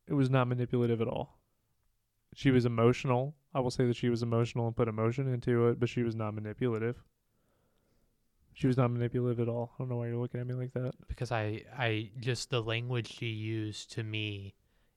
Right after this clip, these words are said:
Speaker 2: is indication of trying to be manipulative. For example, you don't do the dishes. Your girlfriend wants you to do the dishes. She's like,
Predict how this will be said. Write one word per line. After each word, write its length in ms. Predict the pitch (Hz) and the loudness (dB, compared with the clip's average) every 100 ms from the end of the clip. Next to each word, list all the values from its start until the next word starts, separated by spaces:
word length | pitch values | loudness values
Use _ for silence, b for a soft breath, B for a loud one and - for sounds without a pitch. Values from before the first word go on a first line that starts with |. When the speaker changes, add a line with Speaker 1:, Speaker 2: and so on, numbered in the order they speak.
| _ | _
Speaker 2:
is 380 | 110 104 95 92 | -4 -2 -2 -6
indication 680 | 120 110 107 110 101 - 101 | -6 -6 -4 -4 -4 -4 -8
of 120 | 92 | -6
trying 320 | - 104 98 | -2 -2 -2
to 60 | 98 | -4
be 140 | 98 | -4
manipulative. 720 | 98 95 92 - 104 104 101 - _ _ b b b b b | -4 -8 -10 -14 -16 -14 -18 -18 _ _ b b b b b
For 280 | - 147 135 | -2 4 4
example, 580 | 120 110 104 92 - - _ _ _ _ _ _ _ _ _ _ - | 2 0 -2 -2 -8 -14 _ _ _ _ _ _ _ _ _ _ -6
you 160 | 135 127 | 0 2
don't 200 | 127 120 | 2 2
do 140 | 120 | 0
the 100 | 110 | 2
dishes. 640 | 104 92 - 92 - - _ _ _ _ | 2 0 -4 -10 -12 -16 _ _ _ _
Your 180 | 123 117 | 0 2
girlfriend 480 | 127 113 - 117 113 | 2 2 2 0 0
wants 260 | 107 101 | -2 0
you 80 | 113 | 0
to 80 | 101 | 0
do 200 | 101 98 | -2 -2
the 140 | 95 | -2
dishes. 540 | 90 85 - - 117 - b b | -4 -6 -8 -14 -16 -20 b b
She's 260 | - 139 - | -6 -4 -2
like, 340 | 117 113 113 | -4 -4 -6